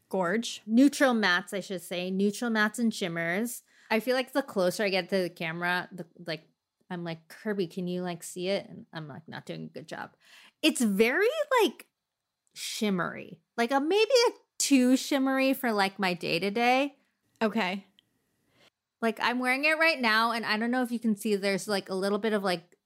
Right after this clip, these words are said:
Speaker 2: it's almost like glitter, which I'm not,
Speaker 1: Yes.
Speaker 2: like, a huge fan of, but I think for, like, an evening look, this would be really fun.
Speaker 1: I'm gonna be honest, I'm not super excited, like, seeing the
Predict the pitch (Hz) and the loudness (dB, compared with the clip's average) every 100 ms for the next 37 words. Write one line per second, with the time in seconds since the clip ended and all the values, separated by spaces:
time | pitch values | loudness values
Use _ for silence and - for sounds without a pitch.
0 | _ 202 240 269 339 311 - 170 160 208 | _ -6 -4 0 -2 -4 -4 -2 2 2
1 | 233 233 _ _ _ _ - 208 214 202 | 2 -4 _ _ _ _ -8 -2 2 4
2 | 180 180 208 196 180 - _ _ _ - | 6 4 2 -2 -2 -8 _ _ _ -8
3 | 180 190 208 220 - 262 262 269 277 254 | -4 0 -2 -2 -2 0 2 4 2 -2
4 | - 208 180 - 202 196 226 226 240 220 | 2 2 2 0 -6 -2 -4 -2 -4 0
5 | 185 - 185 - 175 170 202 202 208 220 | 0 0 -6 -6 -6 -6 -2 0 0 -2
6 | 233 _ _ - 233 247 247 _ _ - | -4 _ _ 0 2 2 0 _ _ -8
7 | 180 180 180 170 151 160 - - - _ | -6 -4 -4 -4 -4 -6 -10 -12 -12 _
8 | _ _ _ _ _ _ 233 254 277 277 | _ _ _ _ _ _ 0 4 4 4
9 | 269 214 233 233 - - 226 233 - - | 2 2 2 2 0 4 4 4 0 -6
10 | - 254 247 240 233 226 220 202 - _ | -4 0 4 6 6 6 4 0 -6 _
11 | _ - 202 - 214 196 214 208 196 _ | _ -2 -2 0 0 2 2 2 -2 _
12 | 208 175 - - - 226 208 208 196 | 0 0 -4 -4 0 2 4 4 2